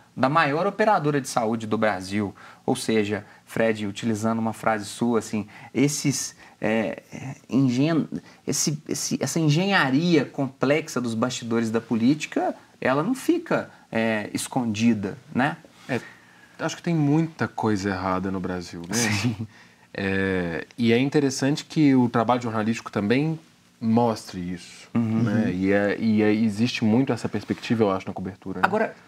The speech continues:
Speaker 1: qual é a importância da pessoa que tem no seu ministro de saúde não saber, é, foi na apuração desse programa, através do texto da professora Cláudia Mailin Verne,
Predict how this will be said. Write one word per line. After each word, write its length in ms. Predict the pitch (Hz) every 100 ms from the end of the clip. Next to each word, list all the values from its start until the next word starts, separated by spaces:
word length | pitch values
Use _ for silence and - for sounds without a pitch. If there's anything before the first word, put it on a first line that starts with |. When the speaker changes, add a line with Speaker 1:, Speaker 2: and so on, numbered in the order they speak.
| -
Speaker 1:
qual 240 | - 302
é 60 | 392
a 20 |
importância 1000 | 262 - 165 - - 151 135 - - - - - -
da 220 | 135 165
pessoa 880 | - - 202 - - 147 143 147 165 - _ _ _ -
que 120 | 247
tem 540 | - 143 127 113 101 - _ -
no 200 | 135 160
seu 260 | 165 190
ministro 640 | 220 220 139 147 151 - 247 - _
de 140 | - 117
saúde 640 | - 123 107 123 147 170 - - -
não 180 | 123 147
saber, 460 | 151 139 113 135 175 - - -
é, 180 | 110 107
foi 180 | -
na 120 | 120 117
apuração 500 | - 117 110 123 127
desse 180 | 123
programa, 600 | 120 110 101 110 143 120 - -
através 340 | - - 117 120
do 80 | 113
texto 360 | 123 123 -
da 120 | 113
professora 580 | 110 113 - 107 - 113
Cláudia 640 | 110 - 120 135 117 113 104 - -
Mailin 400 | 110 120 123 120
Verne, 560 | 104 104 127 160 127